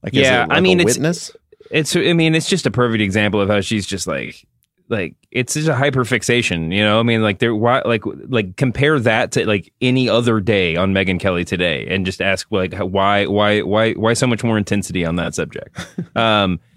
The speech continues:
Speaker 2: someone said, I don't know if someone wrote this. I believe this is, this is, uh, this is something s-, someone said to me, but that the,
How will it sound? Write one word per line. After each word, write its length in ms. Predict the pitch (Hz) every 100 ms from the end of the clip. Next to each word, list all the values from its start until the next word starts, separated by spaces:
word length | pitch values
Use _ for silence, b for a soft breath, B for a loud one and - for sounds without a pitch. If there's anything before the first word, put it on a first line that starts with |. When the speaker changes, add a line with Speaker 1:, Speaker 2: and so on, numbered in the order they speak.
| _ _ -
Speaker 2:
someone 320 | 170 202 196
said, 320 | 185 156 147
I 60 | 123
don't 120 | 165
know 80 | 175
if 60 |
someone 220 | 131 143 120
wrote 160 | 120
this. 140 | 107 113
I 60 |
believe 380 | 104 113 131 139
this 160 | 120 104
is, 200 | 92 95
this 180 | 107 101
is, 200 | 95 95
uh, 420 | 95 92 87 50
this 200 | 101 -
is 120 | 95 104 95
something 200 | 98 92
s-, 120 | 107 -
someone 240 | 107 95
said 160 | 101 92
to 60 |
me, 140 | 95 101
but 140 | 92
that 140 | 95 87
the, 240 | 95